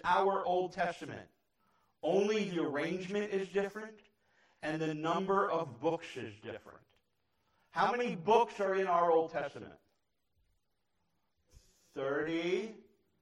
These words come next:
And in the Tanakh, there are twenty-four books. And you say, "Oh, oh, oh, they left a whole bunch out." They didn't leave anything out, okay? Or,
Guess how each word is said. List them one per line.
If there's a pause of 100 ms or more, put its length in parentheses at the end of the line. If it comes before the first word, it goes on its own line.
(1800)
And
in
the
Tanakh, (200)
there
are
twenty-four
books. (560)
And
you
say,
"Oh,
oh,
oh,
they
left
a
whole
bunch
out." (180)
They
didn't
leave (560)
anything (120)
out, (420)
okay? (720)
Or,